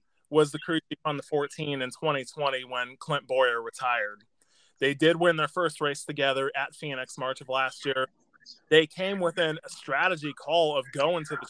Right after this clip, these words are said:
championship four, but it was definitely alarming. So many races this year, especially at mile and a half tracks, where the very beginning of the race,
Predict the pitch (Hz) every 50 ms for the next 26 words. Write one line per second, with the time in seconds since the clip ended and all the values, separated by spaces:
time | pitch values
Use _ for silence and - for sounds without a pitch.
0 | - - 147 147 143 151 139 123 - - 135 127 _ - 143 151 165 143 120 113
1 | 117 - - - - - _ _ _ - - - - - - - - - - 165
2 | 156 151 151 147 151 147 143 - - - - - - - 220 202 185 175 - -
3 | 151 143 - - 135 139 143 160 160 151 139 127 123 123 123 127 - _ - _
4 | _ - - - _ - 160 180 208 214 208 196 175 143 147 147 - _ - -
5 | - - _ - 151 156 - - - 147 147 143 139 127 - - 165 160 156 -
6 | 185 160 147 135 139 143 143 151 151 147 139 139 151 147 135 - - - - 151
7 | 151 156 147 143 143 - - - - 151 156 135 139 139 139 139 135 131 131 123
8 | _ _ _ _ _ _ _ _ _ - 139 147 143 131 - - 170 196 214 233
9 | 214 175 180 151 - 185 202 220 202 180 151 135 135 165 202 190 170 - -